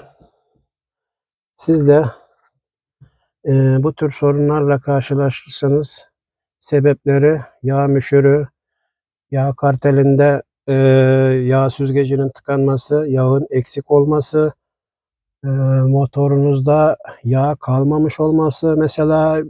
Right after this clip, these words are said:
bir bozuk arazide gittiniz, kartele vurdunuz, fark etmediniz, yağınız boşaldı olabilir. Yani orada yağlanmanız yanabilir.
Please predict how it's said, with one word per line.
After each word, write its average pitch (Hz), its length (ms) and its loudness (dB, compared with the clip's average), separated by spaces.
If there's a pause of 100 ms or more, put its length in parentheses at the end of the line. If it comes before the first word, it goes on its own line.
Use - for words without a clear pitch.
(280)
bir 156 500 0
bozuk 147 260 0
arazide 151 460 0
gittiniz, 147 440 -6
kartele 147 460 -2
vurdunuz, 147 480 -2
fark 147 280 -2
etmediniz, 151 520 -4
yağınız 147 440 0
boşaldı 151 440 0
olabilir. 151 380 0
Yani 143 220 2
orada 139 260 0
yağlanmanız 147 640 -2
yanabilir. 147 420 -10